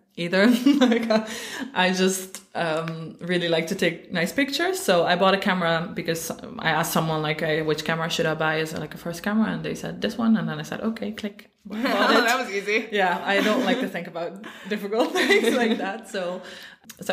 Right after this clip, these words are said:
Speaker 1: I bought my camera, and then, uh, things, like, went a little bit faster or further or whatever. So yeah, I really love photography now.
Speaker 2: Yeah.
Speaker 1: Like, it's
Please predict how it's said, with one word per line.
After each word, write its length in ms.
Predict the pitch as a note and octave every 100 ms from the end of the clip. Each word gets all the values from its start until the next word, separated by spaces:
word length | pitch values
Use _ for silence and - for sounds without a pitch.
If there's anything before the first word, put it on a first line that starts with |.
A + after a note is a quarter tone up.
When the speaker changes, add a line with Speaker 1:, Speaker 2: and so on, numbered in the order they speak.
| G3
Speaker 1:
I 20 |
bought 180 | G3+ G#3
my 80 | A3
camera, 480 | A3+ A3+ G#3+ G#3 -
and 200 | F3+ F3
then, 560 | E3 E3 E3 E3 D#3 - -
uh, 120 | E3 D#3+ D#3
things, 280 | C#3+ D#3
like, 200 | - - - - - -
went 320 | D3+ D3+ -
a 60 | D3+
little 220 | C#3+ C#3+
bit 180 | D#3+ - - - - - D#3
faster 400 | D#3+ - D3 D3
or 140 | D#3
further 380 | - D3 D3+ D3 -
or 160 | D3 D3
whatever. 440 | D3+ D3+ D#3+ E3+
So 420 | E3 D#3 D3+ D#3 - - - - -
yeah, 200 | E3 D3+
I 100 | D3+ D#3 E3
really 180 | D#3 D3+
love 220 | D3 D#3
photography 560 | - D3 D3 D#3+ -
now. 220 | D3 D3 D3
Speaker 2:
Yeah. 120 | E3+
Speaker 1:
Like, 140 | D3+ -
it's 220 | D#3+ -